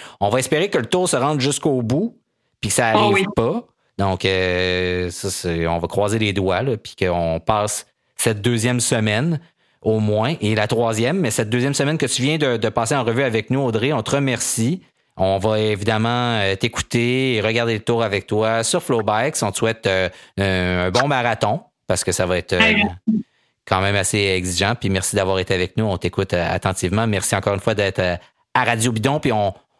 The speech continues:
Speaker 1: on va te rejoindre pendant le tour, là, ou à la fin, là, tu sais, pour reparler ensemble un peu de ce qui s'est passé, là. On va s'arranger pour se parler à un moment donné, si tu veux bien.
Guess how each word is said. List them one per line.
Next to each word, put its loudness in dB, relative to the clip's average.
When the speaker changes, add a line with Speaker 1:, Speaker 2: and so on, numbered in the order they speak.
Speaker 1:
on 0
va 0
te 2
rejoindre 0
pendant 0
le -2
tour, 2
là, 2
ou 0
à 2
la 2
fin, 0
là, 2
tu -4
sais, 0
pour 0
reparler 2
ensemble 0
un 0
peu -2
de -2
ce -4
qui -8
s'est 0
passé, 0
là. 2
On 0
va 2
s'arranger 0
pour -6
se 0
parler 0
à 0
un 0
moment 0
donné, 0
si -6
tu -6
veux 0
bien. -4